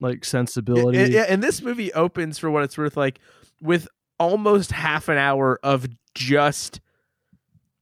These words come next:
Speaker 2: finding a cool place to have a fight, and a fight happens. <laughs> Like
Speaker 1: Yeah.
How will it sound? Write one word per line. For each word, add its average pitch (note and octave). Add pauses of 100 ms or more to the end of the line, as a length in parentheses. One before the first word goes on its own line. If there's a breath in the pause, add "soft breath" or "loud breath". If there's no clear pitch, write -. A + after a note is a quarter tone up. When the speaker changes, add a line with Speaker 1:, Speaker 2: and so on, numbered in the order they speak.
(180)
Speaker 2:
finding F#3+
a F3+
cool F3
place E3
to D#3
have D3
a C3
fight, D3
and C#3
a A#2
fight -
happens. C3+
<laughs> -
Like C3+
Speaker 1:
Yeah. D#3